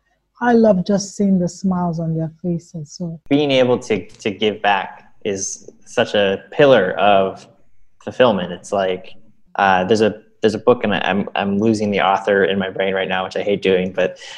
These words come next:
Speaker 2: uh, it's, it's The Power of Meaning. And it, and it, it s-, establishes, the author, she establishes three pillars of meaning. And one of those pillars is being able to, to give back and, and basically serve others in some way.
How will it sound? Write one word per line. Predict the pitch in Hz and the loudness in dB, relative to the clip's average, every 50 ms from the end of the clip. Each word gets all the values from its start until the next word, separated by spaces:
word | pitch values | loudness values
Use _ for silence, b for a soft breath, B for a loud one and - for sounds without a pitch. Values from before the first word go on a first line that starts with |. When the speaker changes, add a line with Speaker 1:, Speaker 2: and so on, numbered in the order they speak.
| B B B | B B B
Speaker 2:
uh, | - 107 101 98 95 92 92 - | 6 8 8 10 8 8 8 6
it's, | 104 - - - - | 4 2 2 -2 -2
it's | 107 98 - - | -2 -2 0 -2
The | - - | -2 2
Power | - 135 131 131 127 117 | 4 6 8 8 8 8
of | 104 107 | 6 6
Meaning. | 107 101 95 90 87 - - | 4 2 2 0 -2 -2 -2
And | 95 101 104 | 0 2 2
it, | - - | 2 4
and | 92 101 104 | 2 4 4
it, | 98 - - - - | 2 0 0 -4 2
it | - 92 98 - - - _ _ _ _ _ _ _ _ _ _ _ _ | 4 4 4 4 2 -10 _ _ _ _ _ _ _ _ _ _ _ _
s-, | - - - - - | -8 -6 -4 2 2
establishes, | 127 123 - - 127 120 123 117 120 120 113 - 110 101 98 98 95 - | 2 2 4 4 4 4 6 6 6 4 4 6 4 6 6 4 2 2
the | 101 107 104 | 4 6 6
author, | 107 110 - - 107 101 | 6 6 4 4 2 2
she | - - - 107 101 | 2 0 0 0 -2
establishes | 95 - - 107 107 110 107 - - 101 95 - - | 0 2 2 4 4 4 4 2 0 -2 -2 -2 -2
three | - 113 107 107 110 110 110 110 107 107 - - - - _ _ _ _ _ _ _ | 0 2 4 4 4 4 4 4 2 0 -4 -14 -20 -20 _ _ _ _ _ _ _
pillars | - - 131 127 117 107 104 98 101 98 101 - - - - | 4 8 8 10 10 8 8 6 4 2 0 -6 -12 -2 2
of | 107 104 95 104 | 2 2 4 4
meaning. | 113 113 104 98 98 | 4 4 4 4 2
And | 98 98 98 | 2 0 2
one | 101 107 117 | 2 4 4
of | 117 107 107 | 4 4 6
those | 104 101 98 | 6 4 4
pillars | - - 113 104 101 95 95 95 90 | 2 2 2 4 4 4 2 2 0
is | 95 95 | -4 -4
being | - 104 104 101 98 | -2 0 0 2 2
able | 98 98 98 95 95 | 2 2 0 0 0
to, | 95 92 92 87 - - - - - | 2 2 2 0 -4 -10 -20 -20 -18
to | - - 113 107 101 95 95 92 - | -4 -2 0 0 0 0 -4 -4 0
give | - 107 104 101 - | 2 2 2 4 2
back | - 95 95 90 64 - - - - - - - | 2 4 4 4 2 -2 -8 -12 -18 -20 -8 -4
and, | 101 101 98 95 92 92 - | -4 -4 -4 -4 -8 -12 -10
and | - - 98 98 - 95 95 - - - - - | -8 -6 -6 -6 -6 -8 -10 -14 -18 -20 -4 -2
basically | 110 101 - 95 92 95 - | 0 0 0 -2 -6 -6 -4
serve | - - 113 107 107 104 98 | 0 2 4 4 4 4 4
others | 92 90 85 90 90 92 92 - | 2 2 2 0 -2 -2 -4 -6
in | 98 98 | -8 -10
some | - - 104 98 95 92 | -6 -4 -4 -2 -2 -2
way. | 90 82 82 87 - | -2 -4 -4 -6 -8